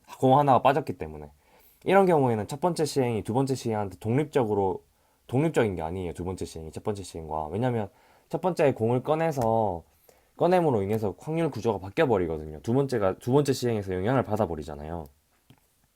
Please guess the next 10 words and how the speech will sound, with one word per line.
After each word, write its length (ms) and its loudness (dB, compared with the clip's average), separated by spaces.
근데 520 2
공을 300 6
일 140 2
번부터 320 0
십 160 -8
번까지 340 0
공이 220 -2
똑같이 340 -2
있는데 580 -4
이번에는 340 -2